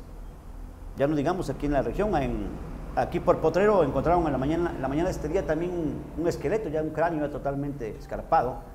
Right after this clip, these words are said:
Cuando los señores están cortando caña, pues se encontraron estos, estos huesos ya totalmente aquí en una zona de Potrero.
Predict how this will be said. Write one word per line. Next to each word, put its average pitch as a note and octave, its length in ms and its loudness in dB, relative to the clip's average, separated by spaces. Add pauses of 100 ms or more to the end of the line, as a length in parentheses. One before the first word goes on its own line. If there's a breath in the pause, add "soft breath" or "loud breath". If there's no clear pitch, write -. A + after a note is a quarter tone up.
(720)
Cuando A2 240 -2
los A2+ 200 -2 (360)
señores C3 260 -4
están C3+ 160 -2
cortando B2+ 380 -4
caña, C3+ 340 0
pues - 160 -10
se G#2 60 -4
encontraron G#2+ 580 -2
estos, - 360 -10 (200)
estos G#2+ 260 -8
huesos G#2 360 -4
ya B2 220 -4
totalmente B2 640 -4 (420)
aquí A2 260 -8
en B2+ 120 -2
una A#2+ 140 0
zona B2 420 -2 (200)
de G#2 120 0
Potrero. - 540 -6